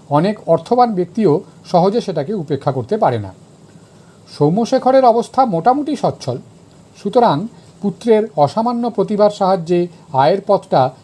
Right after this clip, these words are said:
কিঞ্চিত সুগম করে নেওয়ার পরিকল্পনা তার পক্ষে অস্বাভাবিক নয়।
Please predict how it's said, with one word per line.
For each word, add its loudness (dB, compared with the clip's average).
কিঞ্চিত 0
সুগম 0
করে 0
নেওয়ার 0
পরিকল্পনা -2
তার 2
পক্ষে -4
অস্বাভাবিক 0
নয়। -6